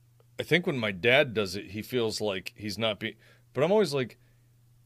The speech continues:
"Yeah, but if you," I don't know, I like to analyze the story and think about the story and think about ideas for new stories or talk about 'em or do whatever else.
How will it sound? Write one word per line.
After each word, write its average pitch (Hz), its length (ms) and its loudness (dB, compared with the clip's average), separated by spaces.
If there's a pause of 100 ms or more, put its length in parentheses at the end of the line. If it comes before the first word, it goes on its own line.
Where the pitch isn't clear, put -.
(120)
"Yeah, 196 100 6
but 151 140 6
if - 180 0
you," 123 320 0 (640)
I 156 100 12
don't 151 120 8
know, 104 280 2
I 143 60 6
like 156 160 4
to 139 140 0
analyze 120 500 2
the 104 100 -10
story 165 720 4
and 90 160 -16
think 160 220 0
about 139 240 2
the 127 60 -6
story 131 720 2
and 87 160 -18
think 110 200 -2
about 95 180 -2
ideas 110 400 0
for 127 140 -6
new 120 140 -2
stories 117 720 -2 (580)
or - 100 -10
talk 139 380 4
about 120 300 6
'em 110 120 -4
or 87 60 -8
do 113 180 -2
whatever 113 320 2
else. 104 380 -2